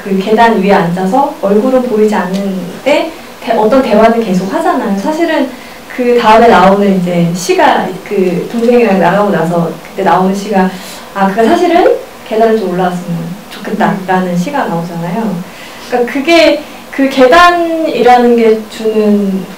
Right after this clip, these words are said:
Speaker 1: 그 상징성 같은 게 있었던 것 같아요. 그러니까 아까도 말했다시피, 어, 계속 마음속에서 투쟁을 하는 거죠. 그러니까 누군가와 굉장히 가까운, 예를 들면 뭐 육체적인 어떤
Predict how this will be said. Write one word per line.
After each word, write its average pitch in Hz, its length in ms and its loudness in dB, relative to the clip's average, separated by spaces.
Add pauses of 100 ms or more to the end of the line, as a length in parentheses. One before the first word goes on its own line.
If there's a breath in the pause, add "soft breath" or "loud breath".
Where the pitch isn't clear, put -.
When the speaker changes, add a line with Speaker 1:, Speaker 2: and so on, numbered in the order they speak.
Speaker 1:
그 196 480 -4 (560)
상징성 440 600 2
같은 240 260 2
게 220 60 -2
있었던 214 260 -2 (160)
것 165 60 -4
같아요. 160 320 -8
그러니까 196 560 -2
아까도 214 260 0
말했다시피, 185 720 -2 (1080 loud breath)
어, 202 580 4 (140)
계속 294 360 4
마음속에서 226 560 4
투쟁을 320 760 0
하는 247 400 0 (340)
거죠. 180 200 -8 (320)
그러니까 220 240 2
누군가와 240 640 6
굉장히 254 400 2
가까운, 240 680 2
예를 214 220 2
들면 214 200 -2
뭐 190 80 0
육체적인 247 520 0
어떤 185 420 -2